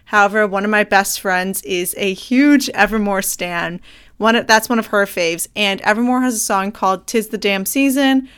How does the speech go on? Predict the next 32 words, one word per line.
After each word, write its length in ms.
which 200
is 140
basically 420
about 280
when 140
you 80
go 140
home 220
for 140
the 80
holidays 500
and 140
you 100
hook 220
up 160
with 160
the 80
same 240
person 360
you 100
hook 200
up 180
with 140
every 320
single 300
year 240
when 160
you're 140
home 200
for 100
the 100
holidays. 640